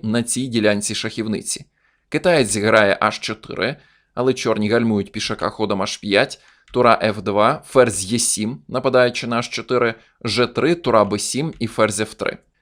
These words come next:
Чорні захищають пішака С шість турою, король Ж два, тура Б три і тура Аш один. Попередньо захистивши пішака Аш чотири, білі вже готові зіграти Ж чотири. Олександр Бортник розуміє,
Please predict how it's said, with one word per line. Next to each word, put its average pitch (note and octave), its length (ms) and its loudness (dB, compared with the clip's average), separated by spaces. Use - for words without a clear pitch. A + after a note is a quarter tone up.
Чорні G3 300 0
захищають C3+ 640 0
пішака A2 460 -2
С - 120 -6
шість - 440 -8
турою, G#2 580 -2
король C3 260 6
Ж A#2 220 -2
два, G#2+ 480 0
тура A#2+ 300 4
Б A2+ 220 -2
три G#2+ 480 -2
і F3 180 0
тура A2 380 2
Аш G#2 280 -2
один. - 340 -4
Попередньо A#2+ 540 4
захистивши A2+ 640 -2
пішака A2 540 0
Аш A2+ 160 0
чотири, E3+ 520 -2
білі F3+ 220 2
вже C3 200 2
готові C#3+ 560 0
зіграти A2 640 0
Ж G2 220 0
чотири. - 500 -2
Олександр C3 480 2
Бортник C3 580 0
розуміє, B2 640 -2